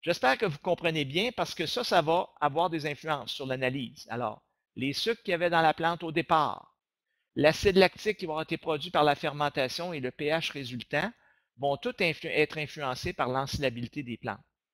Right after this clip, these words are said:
Et bien sûr, par des facteurs de régie. Je vous rappelle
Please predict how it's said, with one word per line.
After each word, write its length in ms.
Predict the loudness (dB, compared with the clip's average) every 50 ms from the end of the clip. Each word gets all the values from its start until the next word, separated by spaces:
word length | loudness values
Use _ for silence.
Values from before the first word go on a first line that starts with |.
| _ _ _ _ _ _ _ _ _ _ _ _ _
Et 80 | -10 -8
bien 240 | -6 -6 -6 -6 -6
sûr, 280 | -6 -6 -4 -4 -2
par 140 | 0 -2 -2
des 140 | -2 -2 -4
facteurs 420 | -4 -6 -6 -4 -6 -6 -6 -4
de 100 | -6 -8
régie. 400 | -8 -8 -10 -10 -12 -12 -14 -16 _ _ _ _ _ _ _ _ _ _ _ _ _ _ _ _ _ -20 _ _ _
Je 140 | -16 -16 -10
vous 60 | -6
rappelle 500 | -6 -6 0 4 4 6 6 4 0